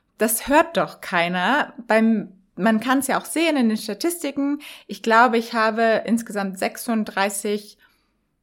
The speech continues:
Abonnenten bei Google Podcasts. Nichtsdestotrotz ist es zum Ersten super wichtig,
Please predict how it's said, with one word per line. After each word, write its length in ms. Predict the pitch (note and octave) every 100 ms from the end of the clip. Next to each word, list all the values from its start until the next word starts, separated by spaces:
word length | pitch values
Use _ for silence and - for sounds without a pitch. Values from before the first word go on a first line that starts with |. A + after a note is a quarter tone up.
| _ _ _ -
Abonnenten 680 | F#3+ G3+ F#3+ G#3 B3+ D#4+ D#4+
bei 140 | C#4
Google 300 | C#4 D4+ D4
Podcasts. 800 | D4 D4+ D4+ D#4+ D#4+ G#4 - - _ _ _ _ _ _ _ _ _ _ -
Nichtsdestotrotz 1080 | G#3+ C4 D4+ - C#4 C4+ C4 - F#3+ D4 - - - -
ist 220 | G3+ G#3
es 340 | A3+ A3+ - -
zum 160 | F3+
Ersten 640 | - G#3+ B3 B3+ G#3 G#3 A3+
super 540 | F#3+ C#4+ - D#4+ C#4
wichtig, 580 | G#3+ G#3+ - F#3+ D#4+